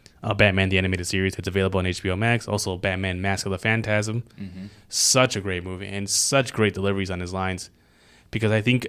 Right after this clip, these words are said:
Speaker 1: Batman Mask of the Phantasm is one where he, he, he faced a choice of, like, does he wanna continue being Batman? Because I think he finally found, like, the love of his life. And he was just like, he was telling his parents that he feels regret 'cause he feels like he can't c-,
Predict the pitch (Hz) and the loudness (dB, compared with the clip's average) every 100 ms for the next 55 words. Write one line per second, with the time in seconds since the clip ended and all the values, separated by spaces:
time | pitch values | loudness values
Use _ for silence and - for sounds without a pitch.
0 | - 110 - 120 117 110 107 107 104 104 | -6 -6 -2 2 6 6 6 2 0 0
1 | 104 101 101 98 92 95 95 101 101 98 | 0 2 0 0 -2 -2 0 0 0 -2
2 | 90 87 87 87 85 _ _ _ _ _ | -2 -2 -2 -4 -8 _ _ _ _ _
3 | _ _ _ - 113 107 101 110 - _ | _ _ _ -2 0 2 0 -4 -18 _
4 | _ _ 123 113 127 127 110 127 165 107 | _ _ -4 2 4 4 4 6 6 6
5 | 101 95 101 98 104 107 101 - 113 98 | 2 0 -2 0 0 0 -2 -2 -2 0
6 | 101 95 104 127 110 98 95 104 101 95 | 0 0 0 0 0 -4 -4 -4 -4 -4
7 | 95 110 101 98 101 98 98 - 95 92 | -4 -4 -4 -4 -2 -2 -2 -2 -4 -2
8 | 92 92 - - _ _ _ _ _ - | -4 -6 -12 -20 _ _ _ _ _ 0
9 | 101 104 98 92 104 127 135 135 98 101 | 2 4 2 2 4 6 6 4 0 -2
10 | 104 104 101 107 107 104 120 110 98 110 | -2 -2 -2 -2 -2 0 0 0 -2 0
11 | 110 107 98 90 107 98 104 98 92 95 | 0 0 -4 -4 -6 -4 -4 -4 -4 -6
12 | 90 104 110 - - - - 101 101 110 | 2 6 6 4 -6 -20 -14 -6 -2 2
13 | 110 101 101 - 101 98 | 2 0 -2 -2 -2 -2